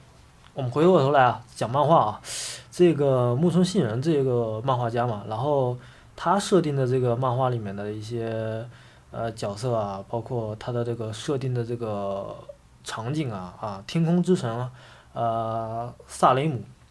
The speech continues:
然后还有这个地下之城，这个叫废-，废铁城啊，啊，然后这个电影版叫钢铁城啊，叫废铁镇嘛，然后，嗯，就是这个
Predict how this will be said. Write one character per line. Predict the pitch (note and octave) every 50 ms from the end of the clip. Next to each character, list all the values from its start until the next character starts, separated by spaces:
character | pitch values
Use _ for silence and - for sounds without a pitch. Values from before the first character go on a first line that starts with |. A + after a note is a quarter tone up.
| - - -
然 | A#2 A#2+ A#2+
后 | C#3 D3 C3+
还 | C3+ C#3
有 | D3 C3 A#2+
这 | A#2+ B2+
个 | A#2+ A#2+
地 | A#2+ A#2+ F3+ F3+ C#3
下 | C#3+ C#3 B2
之 | B2 C3+ B2+
城， | - A#2 G#2+ A2
这 | A2 B2 B2 A2
个 | A2+ A2 G#2 G#2 G2+ G2+ G2 F#2+ G2 F#2+ G#2 G#2
叫 | - G#2+ G#2 G#2
废-， | - - E3+ D3 D3+
废 | - - F3+ D#3+
铁 | - A#2+ A2+
城 | - - G2+ G#2
啊， | B2 C3+ - - - - - - - - - -
啊， | - A#2 G#2+ G#2+ G#2+
然 | G#2 A2 A2+
后 | B2+ D#3 D3+ D3
这 | C3+ C#3+
个 | C#3 C#3
电 | C#3 F#3 F3 D3+
影 | D#3+ F3
版 | E3 B2+ A#2
叫 | A#2+ B2
钢 | B2 G3 G3+ G#3+
铁 | F3+ C3+ G#2+
城 | - A2+ G2+ G2
啊， | G2 G#2 A2
叫 | A#2+
废 | A#2+ - F3 D#3
铁 | A#2+ A#2
镇 | G#2+ C#3+ E3+ C#3+
嘛， | A2+ G2+ - - - - - - - - - -
然 | A2+ A2
后， | B2+ C#3 C3+ C3 B2 A#2 A2+ A2+ - - - - - _ _ _ _ _ _ _ _ _ _ - - _ _ - - E3
嗯， | D3 C3+ C3 B2+ B2+ B2 A#2+ A#2+ A#2+ A#2 A#2 A2+ A2+ A2+ A2+ A2+ - -
就 | - C3+ B2
是 | A#2 B2 A#2 A2+ A2 - - - - _ -
这 | - C#3
个 | B2 B2 A2+ A2+ G#2+ G#2 G#2 G#2 A2+